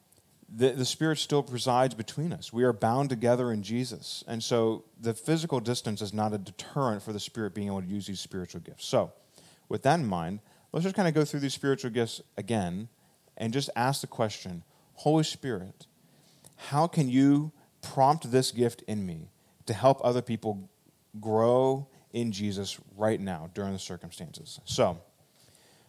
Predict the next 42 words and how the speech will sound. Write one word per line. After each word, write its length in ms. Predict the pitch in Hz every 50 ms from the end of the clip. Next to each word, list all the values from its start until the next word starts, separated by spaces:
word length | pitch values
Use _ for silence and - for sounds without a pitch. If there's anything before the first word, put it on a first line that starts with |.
| _ -
remember, 320 | 135 131 123 120 117 - - -
the 100 | - 117
spirit 340 | - - - 156 156 156 147
of 120 | 139 135 - -
ut-, 240 | 131 139 139 123
the 160 | 127 139 - 135
utterance 320 | 151 165 170 170 160 -
of 140 | 160 139 127
wisdom. 380 | 135 135 127 104 104 90 95
This 100 | 117 135
is 60 | 135 143
how 100 | 139 139
we 100 | 135 127
define 360 | 123 - - 131 120 120 113
that 180 | 107 101 92
gift. 240 | - 92 85 - -
The 80 | - - -
utterance 360 | 139 151 160 160 160 156 160
of 160 | 156 139 113
wisdom. 340 | 117 113 110 98 - 87 - - - _ - 110 - _ _ _ _ _ _ _ _ _ _ _ - - - - - - - - - - - - _ -
Utterance 280 | 143 156 165 170 160
of 120 | 180 151 131
wisdom 320 | 143 151 151 147 175 151
is 80 | 131 117
a 60 | 110
spirit-led 760 | - - - - 156 160 165 165 156 147 147 147 143 131 -
counsel 500 | - - 143 147 151 151 - - 165 160
for 160 | - - 131
a 80 | 120 117
life 380 | 113 117 120 117 123 127 - -
shaped 460 | - - - - 139 139 151 143 -
by 100 | - 139
the 120 | 135 131 127
gospel 680 | 110 123 110 110 110 - - - 104 101 104 113 113 - _ _ _ _ _
that 120 | - 120 113
is 140 | 113 107 110
given 320 | 104 123 135 135 151 160
through 160 | 156 - 139
the 80 | 127 117
study 540 | - - - - - - 143 135 143 156 160
of 120 | 165 160 -
others 440 | 202 220 202 208 208 220 226 - -